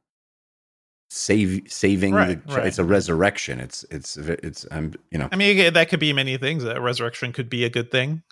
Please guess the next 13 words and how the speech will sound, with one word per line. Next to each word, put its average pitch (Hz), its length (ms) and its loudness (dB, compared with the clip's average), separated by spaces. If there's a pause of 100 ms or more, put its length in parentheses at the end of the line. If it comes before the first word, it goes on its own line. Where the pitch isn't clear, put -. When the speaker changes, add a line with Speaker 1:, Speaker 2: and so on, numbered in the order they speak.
(120)
Speaker 2:
It 123 220 0
could 117 180 -6
be, 85 240 4
Speaker 1:
Mm-hmm. 82 120 2
Speaker 2:
you - 80 0
know, 113 140 -8 (140)
a 127 100 -2
bad 120 280 2
thing. 123 240 2
Like, 117 220 0
it's, 127 240 -4
uh, 131 320 4 (440)
for, 180 200 -4